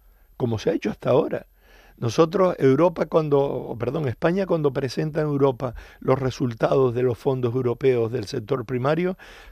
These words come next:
presenta todo lo que es la península y presenta a España por separado, Canarias por separado. Y así hace Francia y así hace Portugal. ¿Por qué no seguir igual? ¿Por qué meternos dentro de un paquete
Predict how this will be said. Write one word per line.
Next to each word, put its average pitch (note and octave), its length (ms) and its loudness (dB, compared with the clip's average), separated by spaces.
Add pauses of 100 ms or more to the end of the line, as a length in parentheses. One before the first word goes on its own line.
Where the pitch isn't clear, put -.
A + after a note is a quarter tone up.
(140)
presenta A#2 720 -2 (100)
todo B2+ 220 2
lo C3+ 120 -2
que C#3+ 120 -2
es C3+ 80 -2
la C#3+ 120 -4
península F#3+ 680 -4 (160)
y C#3+ 140 -2
presenta F3 560 -2
a - 20 2
España D3 500 0
por A#2 160 -4
separado, A#2 500 -4 (120)
Canarias C#3+ 420 -2
por B2+ 140 -12
separado. B2+ 580 -6 (680)
Y G2+ 80 -4
así F2 200 -4
hace A2+ 220 -2
Francia F#3+ 560 0 (240)
y A#2 140 -4
así C3 280 0
hace D#3 280 -2
Portugal. G#2+ 600 -6 (480)
¿Por B2 240 2
qué A#2+ 160 -2
no A#2 120 -4
seguir A#2 440 -4
igual? D3 380 -4 (480)
¿Por B2 180 -2
qué E3 120 2
meternos F3 580 0
dentro D#3 540 2
de D3+ 100 0
un E3+ 140 -2
paquete D3 640 0